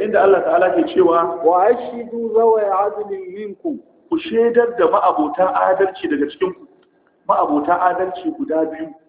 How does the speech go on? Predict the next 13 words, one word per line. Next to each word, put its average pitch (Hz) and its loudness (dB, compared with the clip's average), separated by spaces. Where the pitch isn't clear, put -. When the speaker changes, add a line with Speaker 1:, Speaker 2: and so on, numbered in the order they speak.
Speaker 1:
daga 135 -2
cikin 135 0
ku, - -16
ka - -14
kafa 160 2
shaida. 147 -4
Kenan 170 4
idan 262 2
mutum 220 -8
zai 202 0
kafa 190 -4
shaida, 202 0
ana 185 0